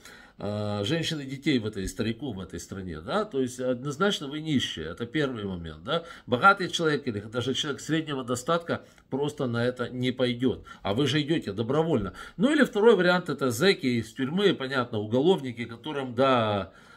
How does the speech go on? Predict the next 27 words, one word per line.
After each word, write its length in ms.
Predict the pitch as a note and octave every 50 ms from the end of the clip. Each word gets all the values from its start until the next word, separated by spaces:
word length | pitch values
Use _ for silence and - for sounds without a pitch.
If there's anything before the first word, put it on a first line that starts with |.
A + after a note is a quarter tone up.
| - -
надо 300 | - A#2 C#3 C#3+ C3+ C#3
просто 360 | B2+ C#3 D3 C#3+ - - C#3+
как-то 300 | A#2+ D3 B2+ - - C3
статью 380 | - - C#3 B2 - D3+ C3 A2+
себе 280 | - - A2 F#2+ G#2+
снять 380 | G2+ - C#3 D#3 E3+ F3 E3+ -
тяжелую 760 | - C3+ A2 A#2 C#3 C3+ B2+ A#2 A2+ A2 G#2+ G#2+ G#2+ G#2+ G#2+
и 20 |
пораньше 420 | G#2+ G#2+ B2+ B2 C3 C3+ A#2+ - B2
выйти 300 | G#2 A2+ A#2 A2 A2+ A2+
из 260 | G#2+ - A2 G#2+ G#2+
тюрьмы. 300 | - B2+ A#2+ G2+ G2 E2
Это 260 | - - G3 G3+ F#3+
я 120 | E3 D3 C3+
тоже 240 | - C3+ A#2 A2
понимаю. 480 | A#2 - A#2+ A2+ A#2+ A#2 A2 F2+ D#2+ D2 - - - - - -
Значит, 240 | B2 A#2 B2 B2+
первый 540 | - G3 A3 A#3+ B3 A#3 A3 A3 G#3 G3+ G3
момент — 380 | E3 D3+ D#3+ D#3+ F#3 G#3+ G#3 G#3
это 200 | F3 - - E3
нищета. 480 | D#3 D#3+ - - F3 E3 - C#3 G#2+
Вторая, 560 | F#2 - - C3 C3+ E3 G3+ A#3 A3+ A#3 A3+ A3 - - - - - -
второй 380 | - - - F3 E3+ F#3+ A#3 B3+
момент — 400 | C4 B3 G#3 E3 D3 B2 A#2 -
это 200 | C#3+ C3+ - F3+
раболепие, 720 | E3+ F3+ F3+ D3+ D#3 F3 E3+ E3 D#3 B2 G#2+ - G2+ F#2+ F#2
да. 380 | F#2+ A#2+ E3+ G#3 A3+ - -